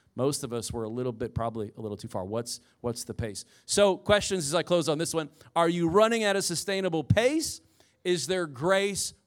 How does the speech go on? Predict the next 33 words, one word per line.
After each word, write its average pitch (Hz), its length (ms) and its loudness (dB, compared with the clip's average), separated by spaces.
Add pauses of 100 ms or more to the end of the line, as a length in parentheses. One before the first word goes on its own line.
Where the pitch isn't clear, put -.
(100)
for 151 460 0 (180)
your 127 420 0 (240)
pace? 123 320 -6
We 135 80 -4
all 139 80 -2
have 143 140 -6
different 135 240 -10
capacities. 156 580 -4
We 127 80 -4
all 127 60 -2
have 123 100 -6
different 120 260 -8
paces. 139 420 -6 (200)
But 110 100 -14
is 135 140 -10
there 175 140 -4
grace 147 560 -4 (200)
on 131 200 -4
your 123 120 -4
pace? 123 300 -4
Is 127 160 -12
your 123 100 -8
pace 127 320 -8
life-giving 156 640 -6 (180)
or 135 140 0
is 123 140 -4
it 117 60 -2
completely 123 560 -6
exhausting 104 500 -8
for - 220 -16
you? 139 100 -18 (400)
Okay? 156 340 -8 (140)
Pattern, 156 420 -6